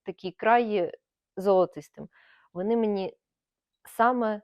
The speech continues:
новорічні, якісь різдвяні такі. Їх треба помити, вони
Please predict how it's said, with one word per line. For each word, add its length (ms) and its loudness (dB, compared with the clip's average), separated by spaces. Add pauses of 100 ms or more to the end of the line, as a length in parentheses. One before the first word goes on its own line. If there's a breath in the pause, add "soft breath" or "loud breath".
(120)
новорічні, 580 -8
якісь 320 -18
різдвяні 520 -4
такі. 380 -12 (1800)
Їх 180 -4
треба 240 0
помити, 440 -2
вони 240 -2